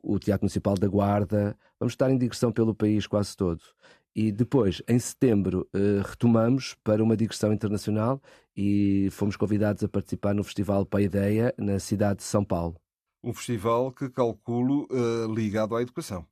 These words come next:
Speaker 1: Eh, sim, porque é um tea-, é um festival dedicado à infância, eh, não só à primeira infância, mas à infância, onde tem,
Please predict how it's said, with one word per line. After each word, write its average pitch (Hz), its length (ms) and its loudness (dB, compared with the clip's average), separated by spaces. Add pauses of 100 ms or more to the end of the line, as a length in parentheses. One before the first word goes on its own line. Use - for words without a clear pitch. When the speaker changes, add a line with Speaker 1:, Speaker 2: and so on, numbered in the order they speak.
(320)
Speaker 1:
Eh, 104 140 4
sim, 101 340 2 (120)
porque - 180 0
é 101 60 4
um 104 260 4
tea-, 101 340 2
é 104 80 2
um 101 60 4
festival 104 380 0
dedicado 101 420 0
à 98 80 2
infância, 98 580 0 (480)
eh, 85 180 -6
não 92 180 0
só 98 160 2
à 98 80 2
primeira 101 260 2
infância, 98 400 0
mas 98 180 0
à 95 120 2
infância, 104 520 -2 (300)
onde 104 440 2 (120)
tem, 104 920 2